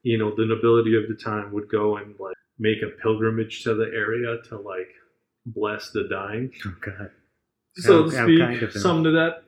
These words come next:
Speaker 1: effect. And, uh, yeah. So,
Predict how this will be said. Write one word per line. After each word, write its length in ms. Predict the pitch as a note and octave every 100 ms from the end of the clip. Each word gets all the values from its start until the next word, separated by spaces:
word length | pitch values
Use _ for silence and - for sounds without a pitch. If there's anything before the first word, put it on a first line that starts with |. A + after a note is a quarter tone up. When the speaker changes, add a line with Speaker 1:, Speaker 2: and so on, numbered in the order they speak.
| -
Speaker 1:
effect. 720 | D#3 - E3 D#3 - - - -
And, 280 | D3+ C#3+ C#3+
uh, 300 | C3+ A#2+ A#2 _
yeah. 320 | D3+ C#3+ A2+ - - -
So, 480 | - F3 D#3 -